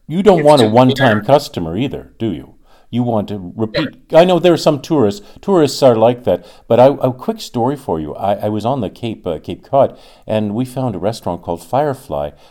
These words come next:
Speaker 1: where not only was the kitchen fantastic, the sommelier was great,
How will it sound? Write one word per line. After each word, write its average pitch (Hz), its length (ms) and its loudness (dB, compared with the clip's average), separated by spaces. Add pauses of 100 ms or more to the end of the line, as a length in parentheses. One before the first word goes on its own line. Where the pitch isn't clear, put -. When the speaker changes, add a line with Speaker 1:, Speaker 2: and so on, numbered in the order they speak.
(120)
Speaker 1:
where 120 400 -4
not 143 260 -4
only 180 200 -6
was 107 260 -8
the 90 100 -12
kitchen - 480 -14
fantastic, 71 800 -14 (300)
the 104 180 -6
sommelier 131 560 -4
was 90 240 -8
great, 78 460 -16